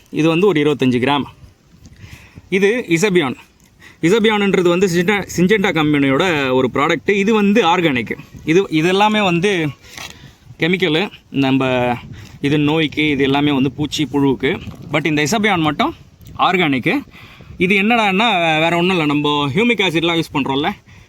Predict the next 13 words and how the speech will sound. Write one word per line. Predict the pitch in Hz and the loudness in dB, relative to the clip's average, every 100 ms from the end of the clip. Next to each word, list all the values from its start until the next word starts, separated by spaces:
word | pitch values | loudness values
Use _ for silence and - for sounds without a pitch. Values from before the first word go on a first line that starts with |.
| - | -6
ஹியூமிக் | 185 185 165 | -2 -2 -2
ஆசிட், | 160 147 | -2 -2
அமினோ | 156 156 165 147 | 0 0 -2 -2
ஆசிட் | 143 135 139 | -2 -2 -2
யூஸ் | - | -4
பண்றோம்ல, | 127 127 135 147 | -4 -2 -4 -6
நம்ம | 135 131 127 | -4 -4 -2
மண்ணுக்கு | 131 170 180 156 | -2 -2 -2 0
கொடுக்குற | 151 139 | 0 0
மாதிரி | 135 135 214 | 0 0 0
மேல | 196 196 | 0 0
ஸ்ப்ரே | 185 - | -2 -2
பண்றதுக்கு. | 170 165 131 123 117 | -4 -2 -4 -4 -6